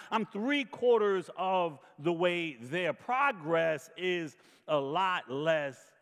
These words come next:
visible. Ju-, just like I was saying, when, when I'm seeing some of my nieces and nephews that are kids, "Oh yeah, physically you've grown."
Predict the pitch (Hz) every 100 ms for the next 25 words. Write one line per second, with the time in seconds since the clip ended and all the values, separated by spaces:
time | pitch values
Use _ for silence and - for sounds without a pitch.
0 | _ _ 151 202 247 127 110 85 71 _
1 | _ _ - 160 156 226 165 247 262 262
2 | 254 247 247 208 - 269 254 240 220 208
3 | 175 - 190 202 196 - 254 262 247 220
4 | - 233 240 226 214 214 247 220 220 185
5 | 214 254 214 226 185 220 202 - 247 208
6 | 262 254 247 143 - 269 220 196 196 196
7 | 156 180 190 156 135 220 233